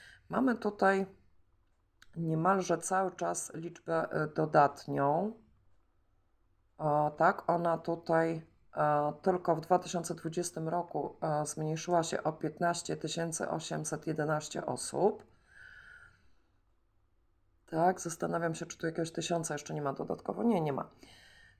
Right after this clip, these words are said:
E, natomiast jest to jakby stabilnie wzrastająca liczba. E, wygląda ten szereg dość stabilnie, że tutaj być może są zmiany, bo tutaj nie, nie są odkładane przecież takie,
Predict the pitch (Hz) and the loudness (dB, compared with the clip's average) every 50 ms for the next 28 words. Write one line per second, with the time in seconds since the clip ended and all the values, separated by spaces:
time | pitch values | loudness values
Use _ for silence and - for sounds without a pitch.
0 | _ - 175 165 165 170 165 165 170 175 170 170 226 247 254 247 - 226 214 - | _ 4 6 8 10 10 8 8 6 4 2 2 2 2 2 2 0 -4 -4 -2
1 | - 214 208 196 - - 185 202 190 185 185 185 - - 196 175 165 190 202 220 | 0 0 0 0 0 0 0 0 2 2 0 0 0 0 -2 0 0 0 2 2
2 | 220 208 202 202 - - - - - 180 180 185 - - - 175 175 170 170 175 | 2 2 2 0 0 -2 -2 -2 0 2 2 0 0 -2 -4 -4 -4 -4 -6 -4
3 | - 170 160 151 139 131 - - - - - - - - - _ _ - - 160 | -4 -4 -2 -2 -2 -4 -6 -4 -2 -2 -2 -2 -4 -10 -20 _ _ -6 -2 0
4 | 147 156 151 156 165 160 175 190 190 196 196 190 185 185 180 180 - - 165 165 | 2 2 2 2 2 6 8 8 8 8 8 8 10 10 10 8 6 2 0 0
5 | 160 - 175 165 160 156 160 - 160 160 - - - - 170 156 151 - 147 131 | 0 2 2 4 4 2 2 2 0 0 0 -4 -2 2 2 2 4 2 0 0
6 | 135 135 131 139 139 - 156 156 - 165 165 175 165 - - 175 165 - 160 160 | 2 0 0 0 0 -2 -2 -2 -2 -2 0 -2 -2 0 0 -2 -2 0 0 0
7 | 160 180 180 - 247 262 254 233 - 196 175 165 151 143 147 151 170 175 - 165 | 2 2 2 2 4 4 4 2 2 0 -2 -2 -2 -2 -2 -4 -4 -4 -4 -6
8 | 165 - 165 - 175 165 165 165 165 - - 185 190 190 - - 185 170 - - | -6 -6 -2 2 2 2 2 2 0 2 4 4 4 4 2 0 -4 -4 -6 -6
9 | - - - 165 160 156 160 156 151 156 - - - 156 156 - 160 151 - - | -8 -4 -2 -2 2 4 6 6 6 4 0 -4 -4 -6 -6 -4 -6 -6 -6 -4
10 | - 147 143 - - 147 143 | -2 -2 -2 0 2 2 2